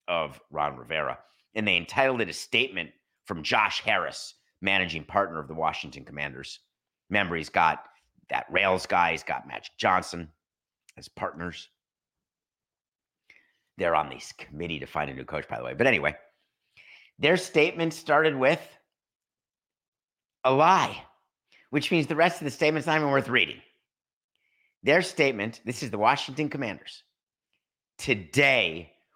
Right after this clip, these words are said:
we made the decision to part ways with Ron Rivera." I learned that, like, day two of running a team.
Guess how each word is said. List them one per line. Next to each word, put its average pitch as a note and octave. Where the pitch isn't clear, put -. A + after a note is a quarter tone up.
we B2
made A#2
the B2
decision G2
to A#2
part A2+
ways G2+
with G2
Ron E2+
Rivera." E2
I D#3+
learned D#3
that, C3
like, A#2
day C3+
two F#2+
of G#2
running A2
a F#2+
team. -